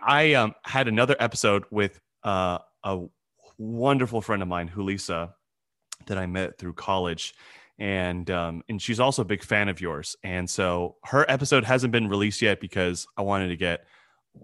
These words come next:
this episode out first, right? Um, but, uh, anyways, um, after, after we, we stopped hitting, uh, recording with, with her, you know, she's also a writer and poet, and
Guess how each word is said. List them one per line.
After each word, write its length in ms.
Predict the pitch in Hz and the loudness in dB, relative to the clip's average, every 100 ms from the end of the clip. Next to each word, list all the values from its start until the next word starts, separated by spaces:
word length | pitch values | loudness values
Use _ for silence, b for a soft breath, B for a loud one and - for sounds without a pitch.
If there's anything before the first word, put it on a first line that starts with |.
| - _ | -20 _
this 260 | 127 139 143 | 2 4 4
episode 400 | 117 117 107 98 | 0 2 2 4
out 260 | 92 90 b b b b b _ _ | 2 -2 b b b b b _ _
first, 500 | 139 117 107 - - - | 4 4 4 -2 -8 -2
right? 260 | 104 101 - b b b | 2 2 0 b b b
Um, 480 | 110 107 101 98 92 _ 107 | 4 6 4 0 -6 _ -4
but, 260 | 120 110 107 | 2 4 6
uh, 280 | 104 104 101 | 6 4 4
anyways, 600 | 143 147 110 92 92 - _ | 4 4 4 2 0 -8 _
um, 500 | 113 101 95 95 98 _ _ | 2 4 4 0 -6 _ _
after, 420 | 120 139 - 131 - | 2 2 4 2 4
after 400 | 123 139 135 113 _ | -2 2 2 2 _
we, 140 | 110 95 - | -8 -6 -12
we 140 | 110 | -12
stopped 420 | - - 107 98 | -10 0 0 0
hitting, 320 | 110 98 92 - 104 _ - | -4 -4 -6 -8 -12 _ -4
uh, 140 | 90 | -4
recording 480 | 85 95 110 98 92 | -4 -2 0 0 -2
with, 320 | 92 90 - - | -2 -4 -8 -12
with 300 | 98 90 - - | -8 -8 -10 -2
her, 340 | 110 92 92 _ _ _ _ _ - - | 0 2 -2 _ _ _ _ _ -16 0
you 80 | 165 | 2
know, 60 | |
she's 180 | 151 135 | 2 4
also 220 | 123 123 | 4 4
a 40 | 92 | 2
writer 460 | 87 90 85 78 - | 2 2 0 -6 -14
and 80 | 104 | -8
poet, 340 | 95 87 87 | -4 -2 -2
and 260 | 80 80 | -4 -10